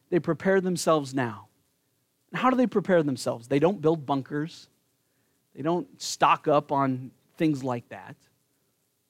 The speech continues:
But rather, they seek to live holy lives. And they seek to declare the gospel to the world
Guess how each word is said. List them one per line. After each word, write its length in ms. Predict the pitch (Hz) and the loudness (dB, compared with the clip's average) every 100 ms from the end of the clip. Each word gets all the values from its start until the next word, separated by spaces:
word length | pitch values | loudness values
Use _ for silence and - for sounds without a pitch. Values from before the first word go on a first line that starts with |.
| _ _ _ - | _ _ _ -4
But 120 | 143 | 0
rather, 440 | 170 185 165 151 | 2 4 4 0
they 500 | 139 143 143 139 135 147 _ | 2 2 2 2 -2 -10 _
seek 440 | - - 214 185 | -10 -4 -4 -4
to 100 | - | -2
live 200 | 156 160 | -2 -2
holy 280 | - 175 175 | -4 -6 -2
lives. 580 | 156 151 110 - - _ _ _ _ _ _ _ _ _ | -2 -4 -6 -14 -20 _ _ _ _ _ _ _ _ _
And 80 | 139 | -6
they 80 | 131 | -4
seek 360 | - 208 170 | -2 -4 -4
to 100 | - | -6
declare 340 | 147 139 170 165 | -6 0 4 4
the 100 | 143 | 2
gospel 500 | 135 139 151 - 123 | 2 2 2 -6 -16
to 120 | - | -12
the 80 | 123 | -10
world 380 | 123 139 131 | -6 -4 -6